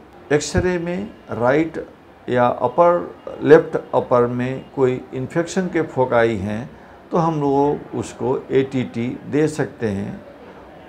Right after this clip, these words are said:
उसको symptomatic relief होने तक के लिए हम लोग देते हैं। उसके बाद अगर रिलीफ हो जाता है,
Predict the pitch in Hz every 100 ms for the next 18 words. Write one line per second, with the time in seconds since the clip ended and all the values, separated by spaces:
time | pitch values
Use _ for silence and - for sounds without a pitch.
0 | - - - - - 160 147 - 135 131
1 | 135 - - - - 147 147 165 156 147
2 | 139 151 127 131 117 123 120 - - -
3 | 117 117 120 117 - 110 - 113 107 104
4 | 117 - - 120 123 131 104 101 101 95
5 | 101 196 - 123 135 - 131 131 131 127
6 | 131 117 117 117 110 - - - - -
7 | - - - 101 101 113 127 139 170 269